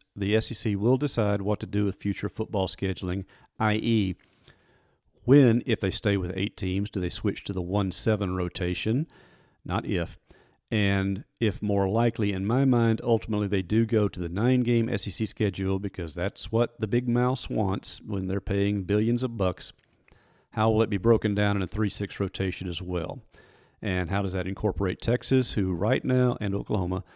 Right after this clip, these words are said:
who right now are scheduled to come aboard in twenty twenty-five?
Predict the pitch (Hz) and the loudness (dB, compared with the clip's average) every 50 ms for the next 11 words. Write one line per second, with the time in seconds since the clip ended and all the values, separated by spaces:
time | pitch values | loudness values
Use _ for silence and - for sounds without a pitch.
0 | - _ _ _ - 113 104 104 104 107 - - 110 104 107 113 107 101 - - | -20 _ _ _ -2 0 2 2 2 0 0 0 0 0 2 2 0 0 -2 0
1 | - 113 104 98 101 107 101 101 - - 107 104 92 90 101 98 98 95 92 92 | 0 0 0 2 0 -2 -2 -2 -2 -2 -2 -2 0 0 2 2 2 2 0 0
2 | 85 82 - - 110 107 101 92 - - 104 92 87 - - 110 120 123 127 127 | -4 -4 -4 -2 -2 0 -2 -2 -4 -4 -4 -4 -4 -2 0 2 4 4 4 2
3 | - | 0